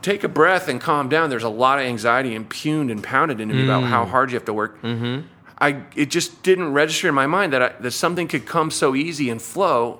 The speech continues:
Speaker 1: and be good work and be hard work. And it sold for, like, five hundred dollars in Scottsdale. And I'm like,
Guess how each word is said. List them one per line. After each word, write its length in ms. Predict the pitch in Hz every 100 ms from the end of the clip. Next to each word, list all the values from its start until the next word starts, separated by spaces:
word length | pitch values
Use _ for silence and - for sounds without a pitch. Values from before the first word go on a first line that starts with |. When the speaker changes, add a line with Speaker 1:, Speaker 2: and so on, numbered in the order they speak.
| -
Speaker 1:
and 240 | 131 143
be 100 | 135 117
good 220 | 135 120
work 280 | 127 175 -
and 180 | 180 277
be 140 | 320
hard 300 | 247 120 117
work. 320 | 117 165 - - - - - - - _ -
And 160 | 151
it 140 | 160 156
sold 300 | - 196 190
for, 140 | 175
like, 160 | 156 156
five 400 | - 117 117 120
hundred 180 | 135 113
dollars 380 | 104 104 101 104
in 60 |
Scottsdale. 500 | 92 - 101 - 101 - - - -
And 80 | 135
I'm 80 |
like, 180 | 139 120